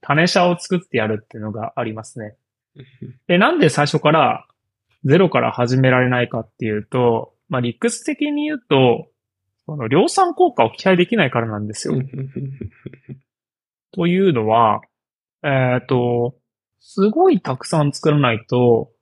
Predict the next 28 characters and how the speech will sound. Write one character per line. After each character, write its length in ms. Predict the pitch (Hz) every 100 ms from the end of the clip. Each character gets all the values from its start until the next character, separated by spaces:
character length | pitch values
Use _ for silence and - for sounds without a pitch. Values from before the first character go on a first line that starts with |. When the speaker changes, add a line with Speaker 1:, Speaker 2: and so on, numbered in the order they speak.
| _ _ _ _
Speaker 1:
車 480 | - 151 151 170 175
っ 120 | 170 _
て 480 | 135 123 120 117 - _ -
儲 240 | 135 143
か 100 | 143
ら 80 | 143
な 140 | 123 107
い 20 |
ん 80 | 104
で 80 |
す 160 | 104 139
よ。 100 | 117
Speaker 2:
う 40 | -
ん 40 |
う 20 |
ん 100 | 117
う 80 | 123
ん 380 | - - 127 - _ _ _ _ _ _ 185
う 40 |
ん。 40 |
Speaker 1:
え 180 | 135 113
ー 60 | 110 -
と、 560 | 113 110 104 104 101 _ -
そ 120 | 92
う 40 |
で 100 | -
す 140 | 107 127
ね。 300 | 110 104